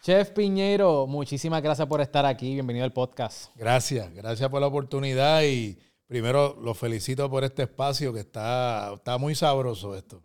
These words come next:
Speaker 1: <laughs> Sabroso, me gusta. Muchísimas gracias.
Speaker 2: Gracias.
Speaker 1: Chef, eh, hay muchas cosas que queremos hablar. Quiero hablar sobre tu, tu camino hacia el emprendimiento, tus comienzos. Pero cuéntame, ¿qué es lo que,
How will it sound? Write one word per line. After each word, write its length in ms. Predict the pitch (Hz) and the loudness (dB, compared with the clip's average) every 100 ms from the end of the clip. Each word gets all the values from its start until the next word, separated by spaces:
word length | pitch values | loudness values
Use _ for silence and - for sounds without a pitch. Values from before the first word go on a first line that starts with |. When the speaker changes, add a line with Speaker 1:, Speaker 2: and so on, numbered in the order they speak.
| - | -8
Speaker 1:
<laughs> 160 | 139 | 0
Sabroso, 1000 | 240 214 226 214 - 127 120 127 131 123 | 6 6 8 6 4 2 4 4 4 4
me 140 | 117 117 | 0 0
gusta. 300 | 127 123 123 | -2 -2 -6
Muchísimas 420 | 113 117 143 139 | -4 -6 -4 -4
gracias. 480 | 127 135 131 123 104 | -2 -2 -2 -4 -4
Speaker 2:
Gracias. 440 | _ _ _ _ _ _ - | _ _ _ _ _ _ 0
Speaker 1:
Chef, 560 | 160 175 156 110 - - | 8 10 8 4 -12 -6
eh, 500 | 135 120 117 113 _ _ - | 0 2 2 -2 _ _ -8
hay 100 | 135 | -4
muchas 260 | 147 143 147 | -4 -4 -6
cosas 220 | 139 143 | -6 -8
que 100 | 131 | -6
queremos 340 | 117 113 123 | -6 -6 -6
hablar. 280 | 123 120 117 | -8 -10 -10
Quiero 180 | 120 123 | -4 -2
hablar 200 | 131 131 | 0 -2
sobre 500 | 135 127 127 123 117 | -2 0 0 0 -2
tu, 520 | 113 113 110 107 117 | -6 -6 -6 -8 -12
tu 80 | - | -14
camino 320 | 110 110 117 | -10 -6 -6
hacia 120 | 127 120 | -6 -6
el 40 | |
emprendimiento, 1300 | 117 113 110 113 117 135 135 127 131 131 127 131 131 | -8 -8 -8 -8 -6 -6 -6 -6 -4 -2 -2 -4 -8
tus 180 | - 117 - | -8 -8 -8
comienzos. 1200 | - 113 120 143 151 151 151 139 - 139 135 135 135 _ _ _ _ _ _ | -8 -6 -4 -2 0 0 -2 -6 -2 2 4 2 -2 _ _ _ _ _ _
Pero 180 | 131 123 | -6 -4
cuéntame, 320 | 147 220 156 | -4 -6 -6
¿qué 60 | 127 | -6
es 40 | |
lo 80 | |
que, 100 | 151 | -8